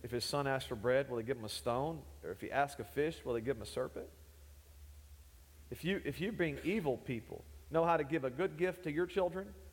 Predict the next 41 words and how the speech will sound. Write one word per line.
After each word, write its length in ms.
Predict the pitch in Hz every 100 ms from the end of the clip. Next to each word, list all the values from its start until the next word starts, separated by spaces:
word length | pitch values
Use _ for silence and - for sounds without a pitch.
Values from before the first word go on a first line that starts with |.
| - - - - - -
how 140 | 185
much 240 | 214 - 170
more 200 | 185 175
shall 220 | 180 156
your 160 | 170
Father 340 | 165 175 165 147
which 180 | 139 127
is 80 | 139
in 80 |
heaven 320 | 139 156 139 120
give 220 | 147 120
good 180 | 160 -
things 300 | 156 143 135
to 100 | 131
them 200 | 143 135
that 100 | -
ask 320 | 156 156 -
him?" 180 | 110 101 - - - - - - - - -
To 120 | 170
them 380 | 151 135 175 175
that 160 | 156 -
ask 360 | 180 202 - -
him. 220 | 107 - - - - - - - - - - - -
To 100 | 156
them 360 | 135 185 185 165
that 140 | 160
are 160 | 156 - -
asking, 540 | 190 208 - 147 127
them 120 | 151 185
that 120 | 165
want 300 | 165 226 214
it. 260 | - - - - - - - - - - - - - - - - -
He's 220 | 190 226
a 40 |
good 240 | 135 170 185
Father. 400 | 202 110 - - - - - - - - - - - - - - 170 180 170 - - - - - - - - 107
We 100 | 131
just 140 | 131
have 140 | 131
to 80 | 117
ask. 380 | 107 95 87